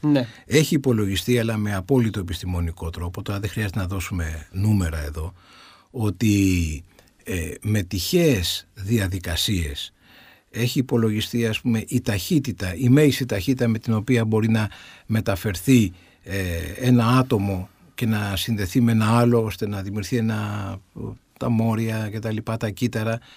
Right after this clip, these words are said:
Speaker 2: τα απλά και αυτά, ε, που έχει υπολογιστεί ακριβώς αυτή η ταχύτητα. Έχει υπολογιστεί με ακρίβεια η συνολική μάζα του σύμπαντος.
Speaker 1: Μάλιστα.
Speaker 2: Έτσι, αυτά μην νομίζω ότι είναι άπειρα, είναι, ας πούμε, ένα νούμερο δέκα στην ογδοηκοστή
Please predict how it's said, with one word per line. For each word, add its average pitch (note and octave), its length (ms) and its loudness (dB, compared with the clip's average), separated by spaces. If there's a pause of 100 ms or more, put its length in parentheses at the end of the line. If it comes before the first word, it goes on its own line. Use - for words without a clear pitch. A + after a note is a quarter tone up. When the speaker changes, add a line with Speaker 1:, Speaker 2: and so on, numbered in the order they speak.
(120)
Speaker 2:
τα A2 120 -6
απλά G#2+ 300 -2
και G#2+ 120 -8
αυτά, A2+ 280 -4 (460)
ε, B2+ 280 -2
που - 80 -2
έχει E3 100 -2
υπολογιστεί C3+ 360 2
ακριβώς B2+ 360 2
αυτή A#2+ 180 -4
η A2+ 60 -2
ταχύτητα. F#2 560 -4 (280)
Έχει - 260 0
υπολογιστεί A2+ 840 0 (120)
με A2 220 0
ακρίβεια G#2 640 0
η - 80 -4
συνολική B2+ 540 0
μάζα G2+ 340 2
του D#2 120 -8
σύμπαντος. - 580 -12 (460)
Speaker 1:
Μάλιστα. - 360 -8
Speaker 2:
Έτσι, G2+ 280 -2
αυτά A#2+ 220 -2
μην D#3 120 0
νομίζω C#3 240 4
ότι G#2+ 120 -2
είναι G#2 180 2
άπειρα, G#2 420 0
είναι, D3 540 -2
ας C#3 100 -8
πούμε, D#3 280 -4
ένα B2 340 -4
νούμερο C#3 600 0 (400)
δέκα C3+ 540 0
στην C3+ 180 -2
ογδοηκοστή A2 920 0